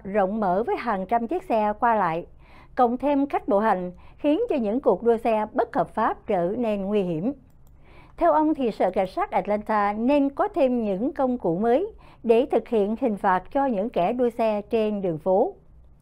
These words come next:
Ông Carter cho biết, sắc lệnh mới của Hội đồng về đua xe trên đường phố là lái xe liều lĩnh đang được sử dụng đầy đủ,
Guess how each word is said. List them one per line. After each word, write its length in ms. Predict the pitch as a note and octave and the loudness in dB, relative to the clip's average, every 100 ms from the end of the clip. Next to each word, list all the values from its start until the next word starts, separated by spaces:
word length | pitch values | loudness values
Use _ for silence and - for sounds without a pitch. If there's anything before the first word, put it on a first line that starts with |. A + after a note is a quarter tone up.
| - - - - | -20 -20 -20 -2
Ông 260 | G3 G3 F#3 | 0 0 -2
Carter 420 | C#4+ C#4+ C#4+ C#4+ - | 0 2 2 0 -2
cho 100 | A3 | 0
biết, 320 | G#3 F4 G#4 - - - | 2 0 -4 -16 -20 -20
sắc 260 | - G#4 G#4 | -4 -2 2
lệnh 200 | A3 G#3 | 0 2
mới 240 | A#3+ E4+ | 2 2
của 140 | G#4+ A#3+ | 0 0
Hội 180 | A3+ G3 | 2 4
đồng 300 | A3+ F#3+ F3+ | 4 2 0
về 220 | G3 F3+ | 0 2
đua 140 | A#3 | 2
xe 300 | A#3+ A#3 A3 | 2 2 0
trên 280 | G#3+ D#4 D4+ | -2 -2 0
đường 140 | G#3 | 0
phố 360 | F3 A3 A#3+ A4 - - - | 0 2 2 0 -10 -20 -2
là 300 | A#3+ A#3 A3+ | 2 4 4
lái 220 | A3+ F#4+ G4 | 4 2 0
xe 160 | D4+ | 0
liều 240 | B3 A#3 G#3 | 4 4 4
lĩnh 260 | G3 G#3 F4+ | 2 -2 -4
đang 360 | G#3+ C4 C4 B3+ | 0 2 2 0
được 200 | G3 F#3 | -2 0
sử 60 | A3+ | 0
dụng 340 | D4+ G3+ G3 - | 2 0 -2 -4
đầy 240 | A3 G3 | -2 0
đủ, 320 | F#3 F3 C4 | 0 0 -2